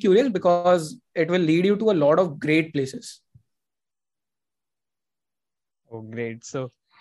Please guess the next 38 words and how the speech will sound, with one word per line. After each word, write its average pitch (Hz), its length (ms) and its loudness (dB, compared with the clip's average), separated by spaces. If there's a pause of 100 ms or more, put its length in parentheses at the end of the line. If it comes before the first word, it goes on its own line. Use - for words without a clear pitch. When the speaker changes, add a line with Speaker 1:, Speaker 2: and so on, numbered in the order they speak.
(300)
Speaker 2:
इसी 143 220 -4
नोट 143 300 0
पे 165 280 2
अब 123 380 -2
मैं 123 380 0
जो 139 140 0
भी 147 100 2
हमारे 147 300 0
व्यूअर्स 139 280 0
हैं, 143 80 -4
उन 139 60 -8
सबको 147 220 -8
thank 135 200 -6
you 135 100 -10
बोलना 135 220 -8
चाहूंगा। 135 220 -8
काफी 127 340 -4
सपोर्ट 131 420 -6
और 127 220 -2
काफी 123 280 -2
अच्छा 131 180 -4
लग 127 140 -2
रहा 127 100 -2
है 127 60 -2
सारा 123 200 -4
सपोर्ट 131 340 -6
देख 123 260 -6
के। 156 160 -4 (840)
और, 120 320 2
uh, 120 460 0
we 127 100 0
are 127 160 2
very 143 180 0
excited। 143 440 -2
One 143 100 0
of 147 100 -2
the 147 100 -6
best 156 200 -2